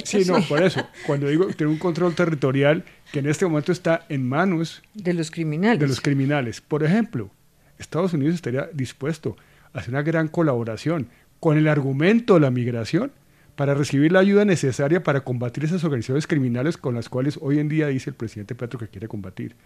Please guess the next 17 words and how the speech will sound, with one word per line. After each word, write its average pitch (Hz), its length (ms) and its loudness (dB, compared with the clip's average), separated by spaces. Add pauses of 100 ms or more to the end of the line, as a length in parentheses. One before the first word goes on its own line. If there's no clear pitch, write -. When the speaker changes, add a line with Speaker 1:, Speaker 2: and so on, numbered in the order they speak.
(160)
Speaker 1:
porque 127 180 -8
lo 110 100 -6
han 113 100 -6
traicionado 120 440 -2
en 127 60 -4
su 117 100 -12
política 107 400 -12
de 107 60 -10
paz - 220 -16
total. 113 340 -10 (340)
Vaya, 135 240 2
dígale 165 280 2
a 127 60 -4
Trump 131 200 -6
que - 100 -10
le 135 60 -6
ayude. 139 400 -10